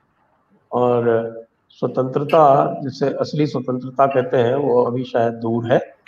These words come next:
ऐसा मैं मानता हूँ। अगला सवाल ले लेते हैं इसी के साथ। अगला सवाल है, <clears throat> अजेश फिलिप, "I joined late।"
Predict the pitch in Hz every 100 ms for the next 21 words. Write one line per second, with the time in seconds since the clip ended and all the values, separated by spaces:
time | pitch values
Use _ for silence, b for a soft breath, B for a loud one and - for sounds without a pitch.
0 | - - 123 131 131 127 127 113 110 110
1 | 113 170 143 127 139 139 135 135 127 123
2 | 127 247 - _ _ _ _ _ _ -
3 | - - 120 151 220 - - _ _ _
4 | _ _ - 139 143 139 135 139 143 135
5 | 160 - _ _ _ _ 147 110 - -
6 | _ _ _ _ _ _ - _ _ 131
7 | 135 175 196 - - - 160 - - -
8 | - _ _ _ _ _ _ _ _ -
9 | _ _ _ _ - 147 160 139 143 170
10 | 160 139 143 -